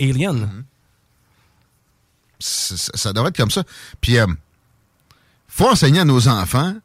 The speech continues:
Speaker 2: d'avoir un peu de, de couenne.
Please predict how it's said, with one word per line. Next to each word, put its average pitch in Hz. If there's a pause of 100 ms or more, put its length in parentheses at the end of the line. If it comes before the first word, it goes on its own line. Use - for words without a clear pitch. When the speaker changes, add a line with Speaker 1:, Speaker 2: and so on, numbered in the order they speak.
(640)
Speaker 2:
d'avoir 123
un 107
peu 160
de, 87 (1000)
de 101
couenne. 196